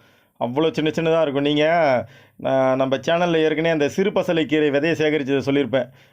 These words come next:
அந்த சிறு பசலை கீரை விதையை மாதிரி சின்ன சின்னதா இருக்கும் ரொம்ப. அங்க பாருங்க எவ்வளோ பொடி பொடிசா இருக்கு பாருங்க. இதுதான் துளசியோட விதை. இதை நம்ம வந்து ஸ்டோர் பண்ணிக்கலாம்.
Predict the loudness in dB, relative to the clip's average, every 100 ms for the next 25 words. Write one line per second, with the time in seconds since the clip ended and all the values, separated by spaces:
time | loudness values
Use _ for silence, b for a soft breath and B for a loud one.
0 | b -6 -2 -2 0 -2 0 -2 0 -2
1 | 0 0 0 0 0 0 0 0 0 -2
2 | -4 -4 -4 -2 0 0 0 -2 0 -2
3 | -2 -2 -4 -6 b b b -6 -4 -2
4 | 0 0 0 -2 -2 -2 -2 -2 0 0
5 | 0 -2 0 -2 -6 b b b b b
6 | _ _ -4 -2 0 0 -2 -2 -2 0
7 | 0 2 0 2 0 -2 b b b -2
8 | 0 0 0 -2 -2 -2 -2 -2 -2 -4